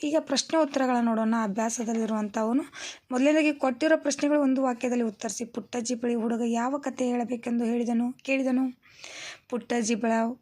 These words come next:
ಬಳಿ ಹುಡುಗ ಹಾಡ್ಗತೆ ಹೇಳಬೇಕೆಂದು ಕೇಳಿದನು. ಯುವಕ ಮನೆಯ ಮುಂದೆ ಏನು ಮಾಡಿದನು? ಯುವಕ ಮನೆಯ ಮುಂದೆ ತೋಟ ಮಾಡಿದ.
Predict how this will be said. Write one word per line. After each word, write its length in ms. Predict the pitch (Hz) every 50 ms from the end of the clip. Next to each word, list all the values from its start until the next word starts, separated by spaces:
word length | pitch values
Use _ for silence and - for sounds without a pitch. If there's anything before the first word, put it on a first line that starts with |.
| - 247
ಬಳಿ 220 | 208 220 226 226
ಹುಡುಗ 300 | 214 202 220 226 220 202 240 269 311 311 - - - - - -
ಹಾಡ್ಗತೆ 760 | - - 254 254 269 311 320 311 311 302 294 - 285 285 277
ಹೇಳಬೇಕೆಂದು 800 | 233 233 247 247 226 247 233 - 240 233 254 294 370 392 320 - - - - _ _
ಕೇಳಿದನು. 680 | - - 302 285 269 254 247 233 226 220 214 208 226 - - - - - - - _ _ _ - -
ಯುವಕ 300 | 247 240 302 311 302 302 294
ಮನೆಯ 400 | 277 262 247 233 247 254 262 262
ಮುಂದೆ 360 | 254 247 247 240 233 247 233
ಏನು 200 | 240 269 294 320
ಮಾಡಿದನು? 380 | 311 302 302 277 269 269 269
ಯುವಕ 280 | 262 247 247 240 233 254
ಮನೆಯ 280 | 240 233 240 233 233 233
ಮುಂದೆ 280 | 226 226 254 269 311 285
ತೋಟ 320 | - 269 247 247 233 247
ಮಾಡಿದ. 380 | 233 226 226 220 214 208 208 190